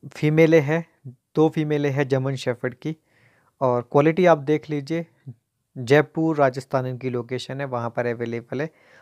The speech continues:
और सात हज़ार रुपये की डिमांड की है। फ्रेंड, बहुत जेन्युइन प्राइस है। जर्मन शेफर्ड की जो फीमेल का प्राइस, अ, आपको दस के आसपास ही मिलेगा,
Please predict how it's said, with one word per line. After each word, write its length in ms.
और 140
सात 420
हज़ार 260
रुपये 240
की 120
डिमांड 320
की 140
है। 280
फ्रेंड, 160
बहुत 280
जेन्युइन 400
प्राइस 320
है। 240
जर्मन 280
शेफर्ड 380
की 100
जो 120
फीमेल 380
का 180
प्राइस, 720
अ, 40
आपको 800
दस 520
के 120
आसपास 640
ही 60
मिलेगा, 460